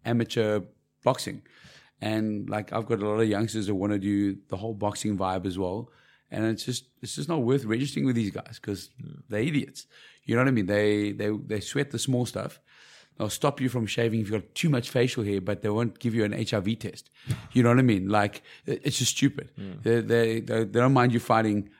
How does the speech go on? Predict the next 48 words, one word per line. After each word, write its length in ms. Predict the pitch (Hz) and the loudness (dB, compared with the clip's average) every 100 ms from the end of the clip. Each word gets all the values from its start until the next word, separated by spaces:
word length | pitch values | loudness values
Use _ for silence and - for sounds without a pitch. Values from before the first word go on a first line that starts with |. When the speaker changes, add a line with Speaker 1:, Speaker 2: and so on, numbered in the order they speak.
| - | -8
Speaker 1:
a 80 | 107 | 0
guy 240 | 107 110 | 2 2
who's 160 | 107 - | 0 0
five 280 | 135 113 107 | 2 2 2
or 60 | |
six 200 | - 113 | -6 -8
kilos 320 | - 113 107 123 | -4 -2 0 0
heavier 360 | 120 101 98 - _ | 0 0 -2 -8 _
out 140 | 120 117 | 0 2
of 60 | |
the 60 | 101 | 2
weight 240 | 104 123 | 0 0
class, 300 | - 104 98 - - _ | -2 -6 -6 -14 -20 _
but 340 | - 104 - - | -2 -2 -2 -2
God 160 | 113 117 | 0 2
forbid 260 | 117 117 | 2 2
you 80 | 104 | 2
have 100 | 98 | 2
facial 300 | 123 123 92 | 2 2 -2
hair. 140 | 87 - - - - | -8 -10 -18 -18 2
You 100 | 127 | 6
know 40 | |
what 80 | 131 | 6
I 40 | |
mean? 140 | 117 95 | 6 4
Like, 160 | 95 101 | 0 -2
um, 300 | 110 101 98 | 0 0 -2
you 100 | 104 | -2
know, 80 | 101 | 2
what 160 | 117 | 2
would 140 | 107 - | 2 -4
people 180 | 98 | -6
think? 320 | 95 120 98 - - - - - | -4 -4 -4 -14 -20 -20 -20 -4
So 160 | - 139 | 4 4
it's 280 | - 147 | 4 2
just, 340 | 147 151 - - | 2 0 -4 -12
it's 280 | - 127 - | -6 -6 -2
just, 280 | 131 - 104 | -2 -2 -8
Speaker 2:
Yeah. 80 | 87 | -10
Speaker 1:
it's 140 | 117 | -4
just 160 | 131 110 | -4 -2
dumb. 200 | 95 - _ | -6 -8 _
It's 140 | 117 | -2
these 180 | 113 127 | 2 2
guys, 560 | - 113 110 - - - | 2 0 0 -2 -10 -12
you 160 | - 117 | -6 -2
Speaker 2:
Yeah. 60 | 104 | 0
Speaker 1:
know, 240 | 104 101 | 0 -4